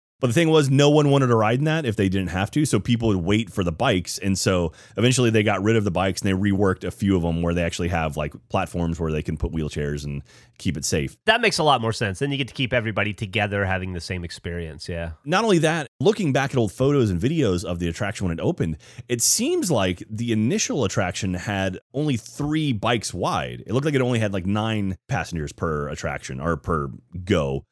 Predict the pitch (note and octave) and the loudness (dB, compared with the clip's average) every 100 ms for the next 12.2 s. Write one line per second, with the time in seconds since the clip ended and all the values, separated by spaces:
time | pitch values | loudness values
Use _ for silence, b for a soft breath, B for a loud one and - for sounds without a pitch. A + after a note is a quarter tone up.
0 | - - G#2+ - C3 A2 G2+ E2 - F#3+ | -12 -2 0 4 4 6 4 2 -2 2
1 | D3+ A#2 B2+ A#2+ G#2 - A#2 G#2 F2 D2 | 2 2 2 0 -2 0 2 4 2 0
2 | - E3 E2+ C#2+ - D#2 C#2+ C#2 F#2+ G2 | -4 0 0 -2 -4 -4 -2 -2 0 2
3 | F2 F2+ F2 G2+ - F2+ - C#2 C2 B1 | 2 0 0 -4 -8 -14 -10 -8 -8 -10
4 | B1 D#2+ E2 C2 - _ B2 - - - | -10 -8 -6 -8 -14 _ -4 -4 -8 -4
5 | - B2+ G#2+ G#2 - A#2+ G#2+ F#2+ F#2 F#2 | -2 0 0 -2 0 2 4 4 2 -2
6 | D#2 D2+ D#2 D#2 D2+ D2+ D#2 G#2 C3+ - | -4 -6 -4 -6 -6 -8 -6 -4 -4 -6
7 | E4 C4 - - C#3 C#3 G#3 E3 - E3 | -6 -6 -8 -4 -2 0 0 -2 -2 0
8 | A3+ G3+ F#3+ D3+ F3+ E3+ B2 D#3 E3+ F#3+ | 2 2 2 0 -2 -4 -2 -2 -2 -2
9 | G3 - C#3 A#2 C3 - B2 A2 A#2 C3+ | -4 -2 -2 0 -2 0 2 4 2 0
10 | G#2 A#2 G2+ G2+ G#2+ A2+ G#2+ F2 D#2 D#2 | -2 -2 -2 0 0 0 0 -2 -2 -6
11 | F2+ F2+ F#2+ F#2 F#2+ G2 G2+ D#2 D2+ D2 | -4 -2 0 0 0 0 -4 -6 -6 -4
12 | C#2+ C2+ | -6 -8